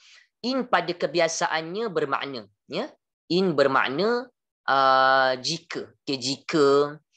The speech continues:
ataupun, uh, boleh juga sekiranya begitulah. Okey, tapi biasanya jikalah. Okey, jika. Baik. Jika, maka bila kita,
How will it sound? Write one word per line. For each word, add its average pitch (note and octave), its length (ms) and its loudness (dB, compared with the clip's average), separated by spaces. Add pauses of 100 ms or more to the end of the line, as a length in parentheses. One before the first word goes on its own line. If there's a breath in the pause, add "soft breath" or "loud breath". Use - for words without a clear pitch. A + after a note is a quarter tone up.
(260 soft breath)
ataupun, C#3 840 0
uh, A#2+ 160 0
boleh B2+ 400 -6
juga C3+ 480 0
sekiranya C#3 1120 0
begitulah. D3 560 -2 (560 soft breath)
Okey, F3 320 -2
tapi E3+ 240 -6
biasanya E3 560 -2
jikalah. C#3 720 0 (480)
Okey, D3 240 -2
jika. B2 560 -2 (1040)
Baik. C3+ 400 -2 (880)
Jika, D#3 800 4
maka A3 480 4
bila E3+ 240 2
kita, F3 480 6